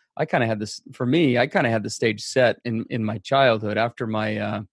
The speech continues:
after my dad passed away, I, I, I came out of the funeral from that, having heard a lot of, you know, really, really cute phrases like, uh, you know,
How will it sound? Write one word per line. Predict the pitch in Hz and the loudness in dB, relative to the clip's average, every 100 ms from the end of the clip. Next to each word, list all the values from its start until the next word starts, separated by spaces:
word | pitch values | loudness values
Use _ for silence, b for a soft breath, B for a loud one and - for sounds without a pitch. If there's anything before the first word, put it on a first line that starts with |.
| _ _ b b b b | _ _ b b b b
after | - 156 131 | -2 -2 -2
my | 107 | -2
dad | 107 123 139 | 2 4 4
passed | 120 107 104 107 | 0 -4 -4 -6
away, | 104 104 104 104 - | -4 -2 -2 -2 -4
I, | 117 | -6
I, | 104 - | -6 -10
I | 113 | -12
came | - 170 165 | -8 -4 0
out | 160 | 0
of | 123 | 0
the | 104 | -4
funeral | - - 151 123 107 104 95 _ | -8 -4 -2 0 0 -2 -6 _
from | - 117 107 | -12 -8 -4
that, | 104 104 - _ _ _ _ _ - | -4 -4 -8 _ _ _ _ _ -4
having | 120 107 | -2 -2
heard | 107 117 | 0 0
a | 104 | 0
lot | 107 120 | 2 2
of, | 113 104 _ _ _ _ _ | 0 -4 _ _ _ _ _
you | - | -4
know, | 120 107 | 0 0
really, | 104 - 139 127 117 104 _ _ _ | 0 0 2 2 0 -4 _ _ _
really | 170 165 185 143 | -2 2 4 4
cute | - 175 131 | 0 -2 0
phrases | 156 135 127 110 107 - - | 2 2 2 -2 -6 -8 -4
like, | 127 117 - | 0 0 0
uh, | 123 113 110 110 | 0 2 2 0
you | 123 | -2
know, | 113 113 | -2 -2